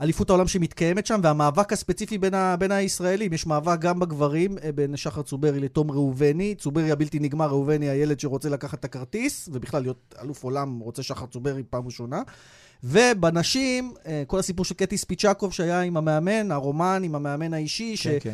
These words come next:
Speaker 2: כן.
Speaker 1: ש-, אה, היא, כולם חשבו שתהיה באולימפיאדה באופן, אה, ברור.
Speaker 2: Mhm.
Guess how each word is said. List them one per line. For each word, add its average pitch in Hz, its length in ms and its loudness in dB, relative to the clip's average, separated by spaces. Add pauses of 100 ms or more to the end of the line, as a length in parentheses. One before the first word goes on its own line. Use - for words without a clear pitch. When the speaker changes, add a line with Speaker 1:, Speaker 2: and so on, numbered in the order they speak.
Speaker 2:
כן. 98 80 -10 (140)
Speaker 1:
ש-, - 160 -8
אה, 139 60 0 (520)
היא, 143 360 -4
כולם 170 220 2
חשבו 185 140 2
שתהיה 180 220 4
באולימפיאדה 175 540 6
באופן, 170 420 0
אה, 160 180 2
ברור. 220 460 4
Speaker 2:
Mhm. - 160 -14